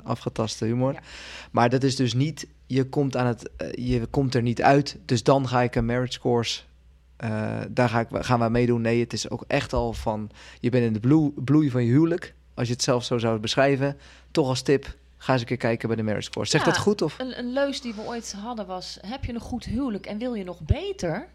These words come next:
Speaker 1: Hm.
Speaker 2: Kom dan naar de marriage course."
Speaker 1: Ja.
Speaker 2: Maar niet, "Joh, gaat het niet zo lekker? Kom naar de marriage course." Dat, dat past niet.
Speaker 1: Nee. En als jij de m-, mannen zou moeten motiveren, hè, dus, eh, Johan heeft het al een beetje gedaan.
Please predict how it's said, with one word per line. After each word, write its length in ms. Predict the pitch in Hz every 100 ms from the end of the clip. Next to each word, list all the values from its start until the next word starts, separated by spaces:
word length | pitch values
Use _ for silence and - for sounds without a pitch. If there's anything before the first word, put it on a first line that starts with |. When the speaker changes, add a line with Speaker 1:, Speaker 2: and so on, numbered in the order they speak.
| -
Speaker 1:
Hm. 140 | 147
Speaker 2:
Kom 160 | 202 190
dan 180 | 240 254
naar 120 | 185
de 60 | 180
marriage 460 | 240 220 151 -
course." 440 | - 131 131 - - - - - _
Speaker 1:
Ja. 180 | - 104
Speaker 2:
Maar 100 | 180
niet, 340 | 208 247 - -
"Joh, 320 | 180 202 202
gaat 220 | 214 226
het 80 | 214
niet 140 | 208
zo 100 | 190
lekker? 480 | 165 156 196 226 226 -
Kom 160 | 202
naar 120 | 190 175
de 80 |
marriage 380 | 175 220 202 -
course." 280 | - 175 202
Dat, 120 | 208 -
dat 160 | - 202 -
past 260 | 262 -
niet. 300 | 156 151 - - -
Speaker 1:
Nee. 200 | 127 -
En 200 | 139 147
als 160 | 160
jij 180 | 185 185
de 80 | 151
m-, 200 | 135 127 135
mannen 280 | 131 123
zou 140 | 113 110
moeten 280 | 110 - 107
motiveren, 680 | 104 - 98 101 92 -
hè, 120 | 123 120
dus, 320 | 117 - -
eh, 480 | 101 120 123 120 117 110
Johan 260 | 131 127 117
heeft 100 | 113
het 80 | -
al 80 | 107
een 60 |
beetje 240 | 110 104 -
gedaan. 440 | 107 117 147 165